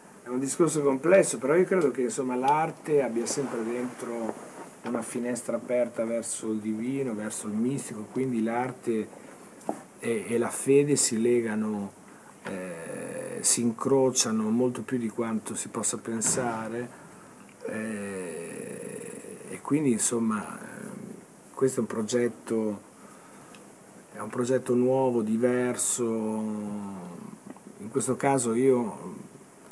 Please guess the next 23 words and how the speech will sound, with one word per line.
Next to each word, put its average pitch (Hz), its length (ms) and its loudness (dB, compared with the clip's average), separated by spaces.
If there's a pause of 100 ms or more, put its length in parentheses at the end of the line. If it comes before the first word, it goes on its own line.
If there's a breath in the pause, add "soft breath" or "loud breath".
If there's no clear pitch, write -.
(540 loud breath)
non 107 160 -2
sono 123 240 4
autore 135 400 6
perché, 113 640 -4
eh, 104 600 -2 (640)
diciamo, 120 500 0
recito, 127 720 8
leggo, 113 800 0 (880 loud breath)
eh, 98 480 -10
un 113 220 -2
pensiero, 123 720 6
un, 110 180 2
un, 110 560 0 (1000 loud breath)
un'opera, 113 1700 0
eh, 85 160 -8
teologica 113 520 0
scritta 113 360 0
da 120 100 0
te 131 420 0
e 98 140 -4
quindi, 113 380 -2
<laughs> - 800 -6
ehm, 107 680 -4